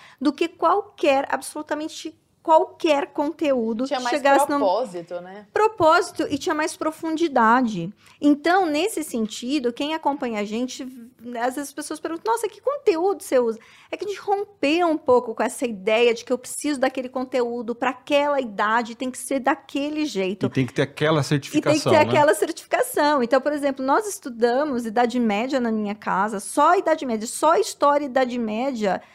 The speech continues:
Speaker 1: né? Desde que sempre estudando língua portuguesa e matemática, mas história, nós estudamos praticamente por três anos.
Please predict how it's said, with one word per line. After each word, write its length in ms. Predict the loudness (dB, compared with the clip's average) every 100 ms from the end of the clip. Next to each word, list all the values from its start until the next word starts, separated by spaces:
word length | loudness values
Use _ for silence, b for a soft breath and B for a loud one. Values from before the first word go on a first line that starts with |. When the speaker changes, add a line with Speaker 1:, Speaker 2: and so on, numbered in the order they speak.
| B -4
Speaker 1:
né? 220 | -2 -2 -6
Desde 300 | -2 -2 -2
que 80 | -8
sempre 300 | -4 -4 -6
estudando 340 | -8 -4 -2
língua 220 | -2 -2 -2
portuguesa 380 | -4 -6 -6
e 40 | -6
matemática, 500 | -8 -6 -6 -6 -8
mas 120 | -8
história, 600 | -10 -6 0 2 2 0 B B B -8
nós 200 | -8 -6
estudamos 400 | -4 -2 -2 -4
praticamente 500 | -8 -8 -8 -10 -6
por 160 | -8
três 500 | -4 0 2 2 2
anos. 600 | 2 4 2 0 -6 -16